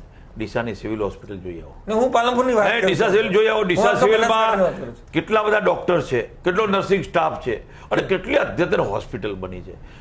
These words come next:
Speaker 1: જે અત્યારે પ્રાઇવેટ દવાખાનાઓમાં લાઈનો લાગતી હતી, એની જગ્યાએ અત્યારે બારસો, બારસો, હજાર, હજાર, આઠસો, આઠસો ની ઓ પી ડી per day ની રહે. આ કાંઈ નાની સૂની ઘટના નથી.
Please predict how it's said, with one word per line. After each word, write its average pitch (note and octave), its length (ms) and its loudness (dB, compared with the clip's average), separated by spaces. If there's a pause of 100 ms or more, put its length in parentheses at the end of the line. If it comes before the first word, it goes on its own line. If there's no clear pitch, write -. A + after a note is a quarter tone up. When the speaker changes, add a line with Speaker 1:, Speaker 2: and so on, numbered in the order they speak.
(120)
Speaker 1:
જે G#3 220 4 (320)
અત્યારે G3+ 340 0
પ્રાઇવેટ F#3 420 0
દવાખાનાઓમાં F#3 640 2
લાઈનો D#3 340 2
લાગતી E3+ 280 2
હતી, A3 120 2 (380)
એની E3 120 2
જગ્યાએ D#3+ 340 0
અત્યારે E3+ 220 0
બારસો, B2 440 0
બારસો, B2 380 -2
હજાર, G2+ 280 -2
હજાર, A#2 300 0 (360)
આઠસો, A2+ 300 -2
આઠસો A#2+ 320 -2
ની C#3+ 100 -4
ઓ G2+ 160 -2
પી C3 180 -4
ડી C#3 160 -2 (100)
per A2 160 0
day A#2 160 2
ની A2 120 -6
રહે. F#2+ 140 -2
આ A#2+ 120 2
કાંઈ B2+ 220 -2
નાની A2+ 240 -2
સૂની B2+ 220 -6
ઘટના A#2 360 -4
નથી. D3+ 340 0